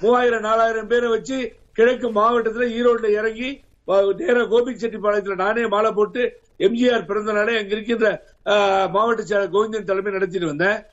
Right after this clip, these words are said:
ஈரோடு மாநகரத்துக்கு ரெண்டு மூணு தடவை போனேன். ஏன் இன்னும் சொல்றேன், மறைந்த, ஆ, இளங்கோவனுடைய பு-,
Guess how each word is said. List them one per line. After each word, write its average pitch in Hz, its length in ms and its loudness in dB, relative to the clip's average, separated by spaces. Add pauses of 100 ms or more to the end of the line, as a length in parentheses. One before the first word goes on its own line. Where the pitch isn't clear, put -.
(220)
ஈரோடு 233 400 4
மாநகரத்துக்கு 220 600 -4
ரெண்டு 196 180 -4
மூணு 196 160 -4
தடவை 202 300 0
போனேன். 185 360 0 (260)
ஏன் 185 220 2
இன்னும் 190 340 2
சொல்றேன், 202 420 0 (260)
மறைந்த, 170 840 0 (300)
ஆ, 156 280 0
இளங்கோவனுடைய 190 920 2
பு-, 156 180 -6